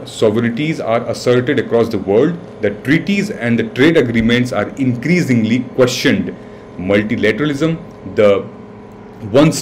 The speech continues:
taken for granted mantra for international cooperation। Now,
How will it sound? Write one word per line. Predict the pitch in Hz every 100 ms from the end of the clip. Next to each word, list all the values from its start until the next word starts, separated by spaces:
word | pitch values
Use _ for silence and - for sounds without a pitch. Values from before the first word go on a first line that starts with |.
| -
taken | 127 135
for | 117 98 104
granted | 107 107 101 104
mantra | 98 101 110 107
for | 110 127
international | 113 101 95 101 117 - 92
cooperation। | 85 - 95 95 80 - - - 98
Now, | 110